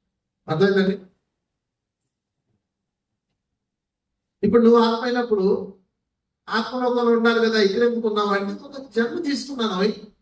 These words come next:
ఎందుకు తీసుకున్నావు? అనుభవ జ్ఞానం పొందడానికి. అంతే, ఇంకేం లేదు. ఇక్కడ మీకేం బాకీ లేవు. ఇల్లు కట్టేసి వెళ్ళిపోవడానికి, పిల్లలు పెళ్లి చేసేయడానికి, వాటికి వీటికి రాలేదు మీకు.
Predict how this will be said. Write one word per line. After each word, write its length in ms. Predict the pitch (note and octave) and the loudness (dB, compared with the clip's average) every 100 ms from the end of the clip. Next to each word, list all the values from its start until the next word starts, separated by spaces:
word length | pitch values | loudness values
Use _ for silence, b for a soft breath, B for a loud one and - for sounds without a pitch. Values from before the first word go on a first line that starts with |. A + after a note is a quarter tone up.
| _ _ - - - - - _ _ - | _ _ -20 -20 -20 -20 -20 _ _ 0
ఎందుకు 300 | G3 A#3 C4+ | 2 2 0
తీసుకున్నావు? 840 | C4 B3+ C4 B3+ B3+ B3+ C4 - _ _ _ _ _ _ _ | -2 -2 -2 0 2 0 -4 -12 _ _ _ _ _ _ _
అనుభవ 360 | G3+ A3+ B3+ D4+ | -4 -4 -2 -2
జ్ఞానం 340 | C4 A#3 C#4 - | -2 -2 -4 -6
పొందడానికి. 960 | A#3 G3 F3 D3 C#3 C#3 C3+ A#2 - - _ _ | -4 -4 -4 -4 -4 -4 -4 -6 -10 -20 _ _
అంతే, 220 | D#3+ F#3+ | -4 2
ఇంకేం 480 | G#3+ E3+ F#3+ A#3 B3 | 2 2 0 0 2
లేదు. 160 | A3 G#3 | 2 2
ఇక్కడ 140 | F#3+ | 0
మీకేం 300 | F#3 F3 A3 | -4 -4 -4
బాకీ 300 | F#3+ F#3+ A#3 | -2 -4 -4
లేవు. 360 | G#3+ G3+ F#3 - - _ _ _ _ _ _ _ _ - | -4 -4 -6 -12 -20 _ _ _ _ _ _ _ _ -6
ఇల్లు 240 | E3+ G#3 | 2 4
కట్టేసి 280 | G#3 G#3 F#3+ | 4 0 0
వెళ్ళిపోవడానికి, 560 | F#3+ F#3 G#3 G3+ G3 G3+ | -2 -2 -2 -2 -4 -6
పిల్లలు 280 | G3 G#3 G#3 | -4 -6 -4
పెళ్లి 280 | F#3+ F#3+ | -2 0
చేసేయడానికి, 760 | G3+ G3 F#3+ F#3+ F#3+ F#3+ F#3+ - _ _ - | 2 0 -2 -6 -6 -10 -16 -20 _ _ -10
వాటికి 280 | F#3+ F#3+ G3+ | -10 -4 0
వీటికి 320 | G#3 G3+ G3+ | 2 0 -2
రాలేదు 300 | F3+ G3+ G#3+ | -2 -2 -2
మీకు. 400 | F3 D#3+ B2+ | -4 -6 -8